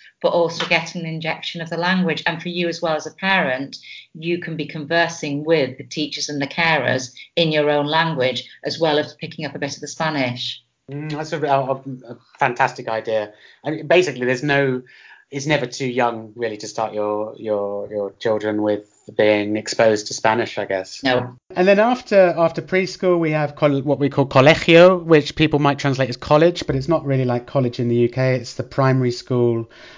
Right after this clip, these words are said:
Speaker 2: And that
Speaker 1: Yeah.
Speaker 2: is, um, as I understand it, in two cycles, from six to eight, and then from eight to ten years old.
Speaker 1: Eight to ten, ten to twelve.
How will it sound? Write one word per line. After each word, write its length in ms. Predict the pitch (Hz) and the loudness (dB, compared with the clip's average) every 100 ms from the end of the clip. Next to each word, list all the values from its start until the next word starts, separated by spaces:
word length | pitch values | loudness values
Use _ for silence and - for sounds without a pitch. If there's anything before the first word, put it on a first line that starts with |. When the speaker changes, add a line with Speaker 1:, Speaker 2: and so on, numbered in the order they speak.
| - - | -12 -4
Speaker 2:
And 200 | 127 139 | 0 2
that 160 | 156 | 0
Speaker 1:
Yeah. 140 | 151 135 | -2 0
Speaker 2:
is, 580 | 135 131 123 - - | 2 2 0 -6 -2
um, 500 | 135 131 127 127 127 | 2 4 4 2 0
as 140 | 123 131 | 0 2
I 100 | 139 | 2
understand 340 | 143 139 151 | 2 0 0
it, 80 | 143 | 0
in 160 | 147 151 | -2 -2
two 220 | 202 190 | 0 0
cycles, 680 | - 120 110 - 104 104 | 2 0 0 -2 -4 -4
from 140 | - 120 | -6 -4
six 300 | - - - | -4 -6 -8
to 80 | 139 | -2
eight, 340 | 147 135 139 - - - - | 0 0 -2 -10 -20 -20 -6
and 100 | 135 | -2
then 120 | 131 | 0
from 180 | 131 135 | -2 -4
eight 300 | 139 127 127 | -2 -2 -2
to 120 | - | -6
ten 360 | - - 139 131 | -6 2 4 6
years 280 | 113 104 98 | 4 2 -2
old. 380 | 95 98 120 - _ _ _ _ _ | -4 -4 -6 -12 _ _ _ _ _
Speaker 1:
Eight 280 | 185 196 - | -4 -4 -6
to 140 | - | -14
ten, 320 | - 269 370 370 | -8 -6 -6 -10
ten 320 | - 254 214 | -6 -4 -4
to 100 | - | -6
twelve. 560 | - 175 131 117 117 | -2 0 2 0 -4